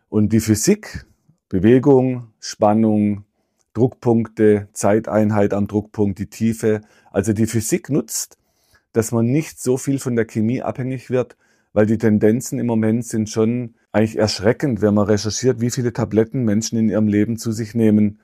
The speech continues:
oder wie viele Impfungen gerade propagiert werden. Das heißt, wenn man sich anschaut, dass man dann inzwischen für alle Krankheiten alles Mögliche entwickelt.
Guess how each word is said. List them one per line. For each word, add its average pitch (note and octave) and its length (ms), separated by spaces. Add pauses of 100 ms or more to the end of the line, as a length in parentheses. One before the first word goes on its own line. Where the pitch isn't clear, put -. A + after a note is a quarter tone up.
(120)
oder G2 480
wie A#2 160
viele G#2 380
Impfungen C3 520
gerade A2+ 260
propagiert G#2+ 600
werden. G2+ 460 (120)
Das G2 200
heißt, G2+ 260
wenn G2+ 100
man G2 180
sich F#2+ 240
anschaut, G2+ 460
dass G2 220
man F#2+ 120
dann F#2 160
inzwischen G2 380
für G2+ 160
alle G#2 180
Krankheiten G2+ 520
alles G2+ 260
Mögliche G#2 360
entwickelt. G#2 520